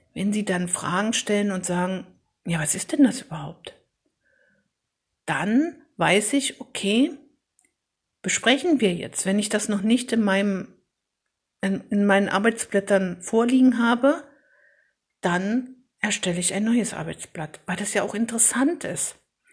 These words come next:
Ist doch schön, den Kindern die Welt zu erklären. Und ja, da kann jedes Wort ein anderes zu bieten.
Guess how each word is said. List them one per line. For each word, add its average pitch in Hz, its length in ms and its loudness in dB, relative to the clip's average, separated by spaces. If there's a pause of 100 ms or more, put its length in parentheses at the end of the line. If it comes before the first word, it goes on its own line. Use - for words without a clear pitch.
(120)
Ist - 160 -4
doch 233 80 0
schön, 294 420 2
den 220 140 0
Kindern 254 340 6
die 226 120 -2
Welt 240 260 0
zu - 120 -4
erklären. - 680 -10 (840)
Und 185 260 -6 (640)
ja, 208 220 0
da 226 140 2
kann 240 560 4
jedes 330 420 0
Wort 294 200 6
ein 277 60 6
anderes 320 520 -2
zu 196 180 -2
bieten. 175 500 -8